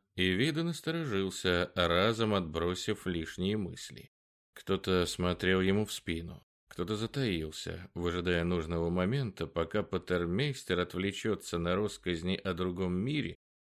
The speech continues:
или глупую пошлую ссору. Сейчас Вида болезненно обострившимся чутьем ловил злость Есенецкого, которая мешалась с его собственной.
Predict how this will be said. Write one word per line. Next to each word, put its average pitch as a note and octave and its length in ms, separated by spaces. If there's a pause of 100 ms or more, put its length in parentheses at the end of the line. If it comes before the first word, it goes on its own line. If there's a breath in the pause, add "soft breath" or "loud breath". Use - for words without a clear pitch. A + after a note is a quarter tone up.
(100)
или F#2 300
глупую B2+ 640
пошлую G#2+ 600
ссору. - 600 (520)
Сейчас F#2 840
Вида F2+ 480
болезненно F2+ 680
обострившимся F2 880
чутьем F2 800
ловил F#2+ 520
злость G#2+ 520
Есенецкого, C3+ 1000 (400)
которая F2 640
мешалась F#2 640
с - 80
его F#2+ 220
собственной. - 720